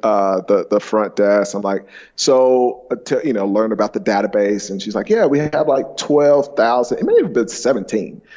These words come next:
twelve or seventeen thousand people in our, in our database." And,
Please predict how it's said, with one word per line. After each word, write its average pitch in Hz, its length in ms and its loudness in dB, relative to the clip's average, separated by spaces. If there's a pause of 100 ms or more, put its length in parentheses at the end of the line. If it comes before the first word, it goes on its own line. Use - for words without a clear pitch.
(140)
twelve 170 260 2
or 147 60 2
seventeen 131 640 -2
thousand 113 460 0
people 110 640 0
in 107 220 0
our, 98 440 2
in 107 140 -2
our 92 520 0
database." - 760 -2 (560)
And, 110 540 0